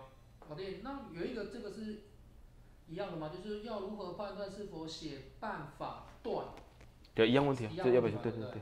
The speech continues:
Speaker 2: 对，一样问题。
Speaker 1: 好，那
Speaker 2: 要回到阅读力啊，如果你要一个明显答案，回到阅读力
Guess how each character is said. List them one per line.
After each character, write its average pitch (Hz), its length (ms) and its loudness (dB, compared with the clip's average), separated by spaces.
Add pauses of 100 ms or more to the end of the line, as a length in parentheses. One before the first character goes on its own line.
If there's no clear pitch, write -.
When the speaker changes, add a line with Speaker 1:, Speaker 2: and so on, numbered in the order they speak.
(120)
Speaker 2:
对， - 240 -12
一 110 40 4
样 117 100 10
问 120 120 0
题。 95 100 -10 (600)
Speaker 1:
好， 135 400 -6
那 220 100 0
Speaker 2:
要 160 100 12
回 139 100 12
到 156 120 12
阅 156 120 12
读 120 160 10
力 131 120 12
啊， 107 80 12
如 139 100 12
果 139 100 12
你 107 80 10
要 117 100 12
一 117 40 12
个 107 120 12 (140)
明 104 140 4
显 90 140 2
答 85 120 4
案， 87 100 4 (280)
回 107 120 8
到 117 200 12
阅 107 120 8
读 85 260 -2
力 90 140 -2